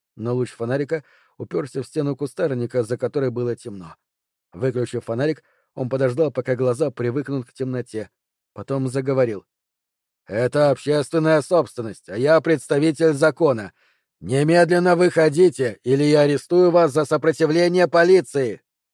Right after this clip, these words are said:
Справа опять послышался треск. Повернувшись туда, Де Агуста увидел выходящую из папоротников фигуру. Мертвенно-бледная зеленоватая кожа, запачканное кровью и грязью изможденное лицо,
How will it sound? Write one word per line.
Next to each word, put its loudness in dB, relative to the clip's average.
Справа -6
опять -6
послышался -8
треск. -20
Повернувшись -6
туда, -4
Де -2
Агуста -4
увидел -2
выходящую -8
из -12
папоротников -6
фигуру. -12
Мертвенно-бледная -4
зеленоватая -4
кожа, -8
запачканное -4
кровью -2
и -12
грязью -4
изможденное -6
лицо, -6